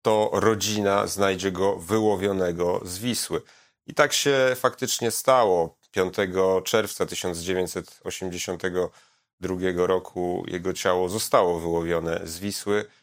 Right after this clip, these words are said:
chociaż nie potrafił pływać, wody się obawiał i nigdy do niej nie wchodził. Czy Emil Barchański, najmłodsza ofiara śmiertelna stanu wojennego, musiał zginąć, ponieważ Służba Bezpieczeństwa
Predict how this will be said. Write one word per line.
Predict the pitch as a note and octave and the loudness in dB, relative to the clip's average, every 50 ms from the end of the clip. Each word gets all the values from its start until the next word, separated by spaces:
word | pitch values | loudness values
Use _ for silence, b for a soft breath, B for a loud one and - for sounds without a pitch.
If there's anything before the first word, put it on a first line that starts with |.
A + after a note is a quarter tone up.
| b b _ _ | b b _ _
chociaż | - G#2 F#2 G#2+ G2+ - - | -4 -2 0 0 0 0 0
nie | A2 G#2 | -2 0
potrafił | - G#2+ - - A2 G#2 - - G#2 F#2+ | 0 0 0 2 2 0 0 0 -6 -6
pływać, | F2 - - G#2 G2+ F#2+ G2 G2 G2 F2+ - - - | -6 -4 -2 -2 0 2 2 2 0 0 -2 -8 -10
wody | F2 E2+ F#2+ G#2+ G2+ G2 G2 | -4 0 2 2 2 2 -2
się | - - G2+ F#2+ | -2 0 0 2
obawiał | F2+ F2 F#2 F#2 F2 F2+ F#2 F2+ F2 F2 - b b b b _ _ - | 2 4 2 2 2 2 2 0 0 -2 -6 b b b b _ _ 0
i | B2 | 0
nigdy | B2+ B2+ A#2+ A2+ F#2+ G2 G2 G#2 F#2+ | 2 2 2 0 0 0 0 0 0
do | F#2 F2+ F2 | 2 0 0
niej | F2 F2 F2 F2 E2 - _ _ _ _ _ _ - | 2 0 -2 -2 -4 -8 _ _ _ _ _ _ -2
nie | G2 G2 | -2 -2
wchodził. | - - - A2+ G#2 F2+ D#2+ D#2+ D#2 - | -2 0 0 2 2 2 0 -2 -4 -2
Czy | - - G#2+ - | -2 -2 0 2
Emil | - A#2+ C#3 E3 E3 D#3+ D3 | 2 2 2 2 2 0 4
Barchański, | C3 C#3 C3+ A#2+ B2 C3 B2+ A2+ F#2+ F2+ - - - - D#2+ | 4 4 4 4 4 4 4 4 4 0 -2 -6 -8 -8 -4
najmłodsza | D#2+ F2 F#2 F#2+ G#2 A2+ A#2 - - - - A2+ A2 A2 A2 - | -2 0 0 2 2 2 0 0 -2 0 2 4 4 4 2 2
ofiara | - G#2+ - - - A2+ A2 A2 G#2 G#2 G#2 G#2 - | 0 -2 -4 -2 0 0 2 4 4 4 4 2 2
śmiertelna | - - - A2 A2 G#2+ G2+ - A#2 A2+ A2 G#2 G2+ F#2+ | -2 -4 -2 0 0 -2 0 0 0 2 2 2 0 0
stanu | - - - G2+ G2+ G#2 G2 F#2 | -2 -2 -2 0 0 0 0 -2
wojennego, | F#2+ G2 G2 F#2+ F#2+ F#2+ F#2+ G2 G2 F#2+ G2 G2+ G#2 | -2 -2 0 0 -2 -2 -2 -2 -2 0 0 -2 -2
musiał | G2+ G#2+ B2+ B2+ - C#3 B2 A#2 | -2 -4 -4 -2 0 0 0 0
zginąć, | G2 F#2+ G2 G2+ B2 B2 A2+ A2+ A#2+ C3 C3 - - | 0 -4 -6 -4 -2 0 0 2 0 0 -2 -4 -6
ponieważ | - A2 A2 G#2+ G2+ G#2 G2+ - - | -4 -2 0 0 2 0 0 0 -2
Służba | - A#2+ A#2+ A2+ G2+ A2 G#2+ | -4 -2 -2 -2 2 0 2
Bezpieczeństwa | F#2+ G#2+ G2+ - - G2+ - - G#2 G#2 G2+ - - - G#2 G2+ F#2+ | 2 0 -2 -2 -6 -6 -4 -2 -2 -2 -2 -4 -4 0 0 0 0